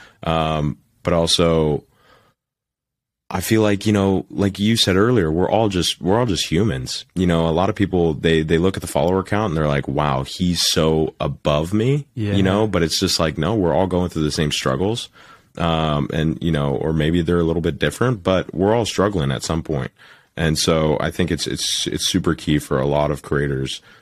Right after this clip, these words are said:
Speaker 1: to be self-aware and to understand, you know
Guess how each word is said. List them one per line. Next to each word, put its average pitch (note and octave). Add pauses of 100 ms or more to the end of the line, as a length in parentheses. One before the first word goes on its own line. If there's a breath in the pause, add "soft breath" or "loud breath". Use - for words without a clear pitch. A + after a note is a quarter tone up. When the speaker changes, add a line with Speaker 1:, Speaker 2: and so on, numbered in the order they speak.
(120)
Speaker 1:
to D2+
be F2+
self-aware D2+
and D#2+
to D#2+
understand, D2 (360 loud breath)
you E2
know D2